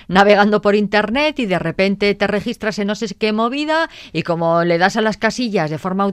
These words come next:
Speaker 1: automática,
Speaker 2: ya, ya.
Speaker 1: "acepto los términos y condiciones" sin leerlo, ¡paca! Pues ala.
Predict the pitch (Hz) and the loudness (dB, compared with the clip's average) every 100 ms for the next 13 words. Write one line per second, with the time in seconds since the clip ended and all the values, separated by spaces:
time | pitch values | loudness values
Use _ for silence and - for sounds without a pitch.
0 | 208 214 269 294 294 - 185 - - 185 | 0 0 0 -2 -2 -2 -4 -8 0 2
1 | 180 233 240 - 247 247 - 254 247 247 | 4 2 2 2 2 2 0 -2 0 0
2 | 247 254 247 240 247 269 302 330 240 196 | -2 -2 -2 0 -2 0 0 0 0 2
3 | 180 175 143 135 - 226 117 - - - | 4 2 0 0 2 2 -2 -8 -16 -18
4 | - - 175 208 170 135 | -16 -6 -4 -2 -2 -4